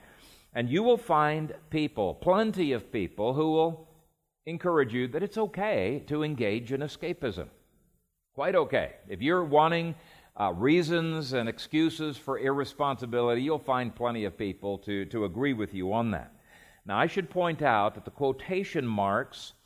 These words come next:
are not in the original Hebrew, and so it's really a matter of interpretation, uh, rather than just translation as to where you, uh, put these, um, uh, quotation marks. And I agree with the versions that are listed in your outline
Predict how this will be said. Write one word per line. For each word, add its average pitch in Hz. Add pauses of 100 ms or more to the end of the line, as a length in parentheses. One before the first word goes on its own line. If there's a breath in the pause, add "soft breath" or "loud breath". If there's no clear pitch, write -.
(320 soft breath)
are 120
not 139
in 131
the 123
original 117
Hebrew, 110
and 110
so 123
it's -
really 202
a 147
matter 131
of 117
interpretation, 151 (560 soft breath)
uh, 110
rather 131
than 120
just 120
translation 117
as 107
to 127
where 123
you, 110
uh, 98
put -
these, 113 (160)
um, 92
uh, 92
quotation 135
marks. 98
And 101
I 131
agree 143
with 123
the 113
versions 127
that 110
are 107
listed 131
in 117
your 110
outline 95